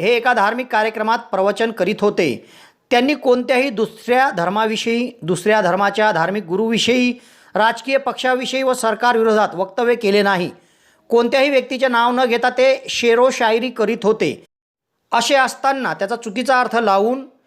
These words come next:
गुजरात राज्यामधील जुनागड व कच्छगाव यामध्ये त्यांच्या विरोधात खोटे गुन्हे दाखल करण्यात आले आहे, तेव्हा सदर दाखल गुन्हे तातडीने मागे घेण्यात यावे अशी मागणी निवेदनातून करण्यात आली आहे. सदरचे निवेदन सय्यद जावेद अली,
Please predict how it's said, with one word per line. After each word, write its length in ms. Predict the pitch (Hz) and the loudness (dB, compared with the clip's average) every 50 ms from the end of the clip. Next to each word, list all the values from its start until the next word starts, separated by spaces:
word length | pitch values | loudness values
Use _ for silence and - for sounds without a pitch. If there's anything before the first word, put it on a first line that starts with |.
| _ _ _ _ - 190 180 | _ _ _ _ -10 -2 0
गुजरात 520 | 233 240 202 254 254 277 294 302 294 302 | 0 2 4 4 4 4 4 4 2 0
राज्यामधील 800 | 269 240 240 214 202 247 247 240 226 214 208 262 240 160 135 139 131 - 151 | -2 -2 -2 -2 0 0 0 0 0 -2 -2 -2 -4 -6 -8 -10 -12 -12 -8
जुनागड 520 | 147 180 208 226 247 254 269 247 262 277 277 | -2 0 2 4 4 4 4 4 4 4 4
व 180 | 262 254 262 | 4 2 2
कच्छगाव 500 | 254 262 247 247 - 254 240 240 233 240 | 0 -2 -6 -4 -2 -2 0 2 2 2
यामध्ये 420 | 240 220 220 214 220 214 202 233 240 | 2 2 2 0 0 0 0 -2 -2
त्यांच्या 320 | 233 214 214 202 226 226 | -2 -2 -4 -2 0 0
विरोधात 340 | 208 208 226 208 214 233 233 - - - _ _ _ _ _ | 2 2 2 2 2 0 0 -2 -8 -20 _ _ _ _ _
खोटे 280 | - 277 294 - 311 311 | 0 0 2 2 2 2
गुन्हे 220 | 294 285 277 277 | 2 0 0 0
दाखल 260 | 262 247 233 240 247 240 | 0 0 0 0 -2 -2
करण्यात 340 | 240 220 214 214 208 208 | -2 -2 -2 -2 -2 -2
आले 180 | 202 196 196 202 | -2 -2 0 0
आहे, 280 | 202 196 190 190 165 - - - _ _ _ _ _ _ _ _ - | 0 0 0 -2 -4 -6 -10 -18 _ _ _ _ _ _ _ _ 0
तेव्हा 140 | 147 147 147 | 2 2 2
सदर 320 | - 233 226 247 262 262 233 - - - | 2 2 4 4 4 2 0 -2 -6 -4
दाखल 320 | 175 208 208 208 226 240 | -2 -2 0 0 -2 -2
गुन्हे 260 | 247 196 226 233 247 247 | -2 0 0 0 0 -2
तातडीने 460 | 247 214 196 196 226 226 233 240 240 | 0 -2 -2 0 0 -2 -2 -2 -2
मागे 300 | 220 202 196 202 233 226 | 0 0 0 0 0 0
घेण्यात 460 | 214 214 226 226 226 - - _ - | 0 0 0 -2 -4 -6 -12 _ -2
यावे 380 | 196 214 226 254 233 165 156 151 - _ _ _ _ - | 0 2 4 4 2 0 -2 -6 -8 _ _ _ _ -4
अशी 240 | 214 214 233 285 294 | -2 0 0 0 2
मागणी 380 | 254 226 214 220 233 240 254 | 2 2 2 2 0 -2 -2
निवेदनातून 560 | 247 226 214 220 233 214 220 214 214 226 226 220 | -2 0 0 0 2 2 0 0 0 -2 -2 -2
करण्यात 360 | 220 196 196 214 220 226 226 | -2 0 0 0 0 0 0
आली 160 | 226 226 233 | 0 2 2
आहे. 240 | 240 226 226 247 254 | 2 2 2 0 0
सदरचे 400 | - 214 180 208 208 202 240 220 | 0 -2 -2 -2 -2 0 0 0
निवेदन 380 | 220 220 240 247 190 156 143 - - - - _ _ - | 2 2 4 4 2 0 -2 -4 -10 -16 -20 _ _ -4
सय्यद 360 | - - 240 233 254 262 214 | 0 2 2 4 4 2 2
जावेद 360 | 196 220 202 214 233 247 247 | 2 2 2 2 2 2 2
अली, 280 | 247 240 247 254 254 | 2 2 0 0 -2